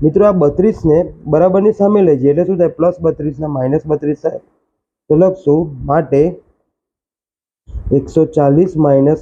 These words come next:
બત્રીસ બરાબર એક પોઇન્ટ આઠ સી. એકસો ચાલીસમાંથી બત્રીસ જાય તો કેટલા રહે મિત્રો? તો કે એકસો ચાલીસમાંથી બત્રીસ જશે એટલે એકસો ને આઠ વધ્યા.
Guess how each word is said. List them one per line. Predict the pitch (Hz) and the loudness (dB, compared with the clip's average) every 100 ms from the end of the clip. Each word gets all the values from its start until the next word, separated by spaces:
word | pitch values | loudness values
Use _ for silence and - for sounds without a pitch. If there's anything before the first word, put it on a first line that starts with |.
| 160 | 0
બત્રીસ | 190 185 139 151 - 123 | 0 0 0 -2 -4 -2
બરાબર | 120 131 139 160 - 127 | 0 0 0 0 0 -4
એક | - - | -4 0
પોઇન્ટ | 143 - - 127 | 0 0 -2 0
આઠ | 165 - _ - _ - | 0 -4 _ -20 _ -8
સી. | - 107 92 _ - - - | -2 -2 -4 _ -20 -12 -6
એકસો | 135 - 156 | -4 -2 -2
ચાલીસમાંથી | 147 139 135 151 143 143 | 2 0 0 0 0 0
બત્રીસ | 135 143 147 | 0 0 0
જાય | 160 143 | 0 0
તો | 127 | 0
કેટલા | 131 175 | 0 0
રહે | 156 151 | 2 0
મિત્રો? | 143 147 156 - - _ _ _ _ - | 0 -2 -4 -18 -20 _ _ _ _ -4
તો | 135 | 0
કે | 143 | 0
એકસો | 135 - - 151 147 | 0 -6 -2 -2 0
ચાલીસમાંથી | 143 131 156 147 147 147 | 0 2 0 0 0 2
બત્રીસ | 127 139 143 160 | 0 0 0 0
જશે | 170 135 | 2 2
એટલે | 120 123 | 2 0
એકસો | 123 - 127 | -2 -2 0
ને | 135 160 - - - - - 135 | 2 0 -6 -16 -16 -14 -4 -2
આઠ | 139 147 | 2 2
વધ્યા. | 143 151 | 2 0